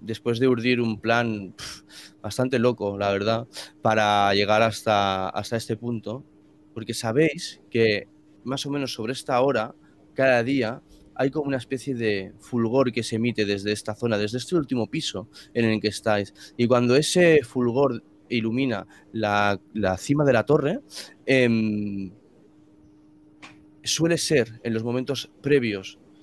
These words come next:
cuando la guardia, por algún motivo, mengua el número.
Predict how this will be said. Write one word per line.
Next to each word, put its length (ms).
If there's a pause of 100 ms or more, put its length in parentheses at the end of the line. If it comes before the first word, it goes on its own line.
(280)
cuando 400
la 240 (200)
guardia, 800 (240)
por 140
algún 260
motivo, 520 (800)
mengua 380
el 100
número. 340